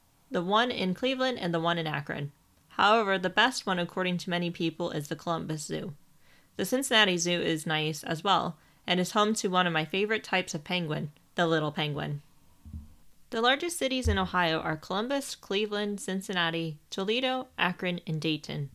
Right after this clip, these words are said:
Columbus is the largest of them all,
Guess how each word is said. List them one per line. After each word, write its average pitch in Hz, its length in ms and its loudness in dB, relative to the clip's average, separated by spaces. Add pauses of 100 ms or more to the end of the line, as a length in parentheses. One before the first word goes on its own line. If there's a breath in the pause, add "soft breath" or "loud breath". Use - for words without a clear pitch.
(720 soft breath)
Columbus 269 500 0
is 220 120 -6
the 185 100 0
largest 208 420 0
of 175 200 0
them 165 160 -2
all, 156 400 0